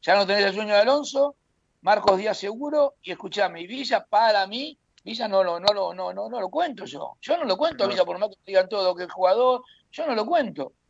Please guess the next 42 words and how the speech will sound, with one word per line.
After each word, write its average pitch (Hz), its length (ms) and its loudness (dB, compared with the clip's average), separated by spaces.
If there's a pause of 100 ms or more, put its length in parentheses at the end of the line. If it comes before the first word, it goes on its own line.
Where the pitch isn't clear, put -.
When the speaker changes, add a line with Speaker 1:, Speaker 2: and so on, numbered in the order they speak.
Speaker 1:
Por 220 140 4
eso 254 200 2
me 220 80 2
Speaker 2:
No. 214 40 6
Speaker 1:
alegré 247 320 2
mucho, 269 500 -6
en 185 240 -10
mi 254 200 -8
caso, 214 540 2 (340)
no 180 220 2
lo 196 120 6
mismo, 196 380 -6
digo 185 200 2
Pavoni, 190 340 2
porque 170 180 0
Pavoni 170 260 -2
ya 170 200 -6
discutió 175 360 -10
conmigo 175 300 -4
con 190 120 0
eso. 185 320 -6 (380)
Yo 302 200 0
me 269 100 4
alegro, 311 300 6
a 214 100 2
mí 277 160 -6
me 294 100 -2
gusta 302 280 -2
Centurión. 208 600 -6 (540)
A 240 100 -2
mí 302 140 -4
me 302 80 -2
gusta 302 260 -2
Centurión. 233 380 -12 (760)
Para 208 140 -4
mí 262 60 0
es 226 60 -2
Speaker 2:
Sí, 247 40 2
Speaker 1:
un 233 80 2
jugador 240 200 6
Speaker 2:
sí. 240 60 2
Speaker 1:
ideal 262 160 4